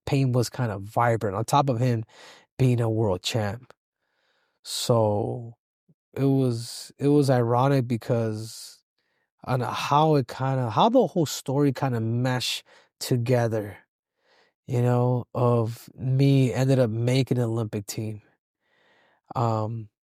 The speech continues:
you know, and, and, and these are things that I, th-, these are things that I'll never forget because, you know, we can actually rewind it back even a little more so than that. You know, making, making the world team in, uh, making the world team in oh seven.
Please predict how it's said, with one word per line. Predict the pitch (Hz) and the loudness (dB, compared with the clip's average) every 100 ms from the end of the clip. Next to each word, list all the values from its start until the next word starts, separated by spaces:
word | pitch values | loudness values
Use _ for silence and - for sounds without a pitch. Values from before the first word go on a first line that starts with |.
| _ - | _ -6
you | 120 | -4
know, | 113 110 110 _ - | -2 -4 -8 _ -8
and, | 131 | -6
and, | 131 | -4
and | 139 143 | 2 4
these | 185 | 4
are | 180 | 4
things | 165 151 | 4 2
that | 143 | 4
I, | 135 | 2
th-, | 120 143 151 151 | 2 2 2 2
these | 196 226 | 4 4
are | |
things | 170 180 143 | 2 2 2
that | 131 | 2
I'll | 117 | 2
never | 117 131 131 | 0 0 0
forget | - 113 113 107 | -2 -4 -4 -4
because, | 113 - 120 113 110 - _ _ _ _ _ _ _ - | -6 -4 -4 -4 -8 -18 _ _ _ _ _ _ _ -4
you | 131 | 2
know, | 135 | 4
we | 151 | 4
can | 160 | 2
actually | 139 123 - | 2 0 0
rewind | 123 113 113 120 | 0 0 -2 -2
it | 110 | 0
back | 117 113 | -2 0
even | 120 120 | 0 0
a | 113 | 0
little | 117 117 107 107 | 2 0 -2 -8
more | 123 123 123 123 | -4 2 2 2
so | - 113 | 0 -4
than | 110 | -4
that. | 107 110 110 - _ _ _ _ - | -4 -4 -6 -12 _ _ _ _ -6
You | 127 | -2
know, | 120 | 0
making, | 123 131 - 131 120 | 2 2 2 0 0
making | 123 127 135 | 0 0 0
the | 123 | 0
world | 110 120 123 | 0 2 2
team | - 120 | 0 -2
in, | 110 | -2
uh, | - 107 98 | -6 -8 -6
making | 104 117 143 165 | -6 2 2 4
the | 139 | 2
world | 113 123 120 | 2 2 2
team | - 117 | 0 -4
in | |
oh | 98 113 | -4 -4
seven. | - 117 113 113 | -4 -2 -2 -4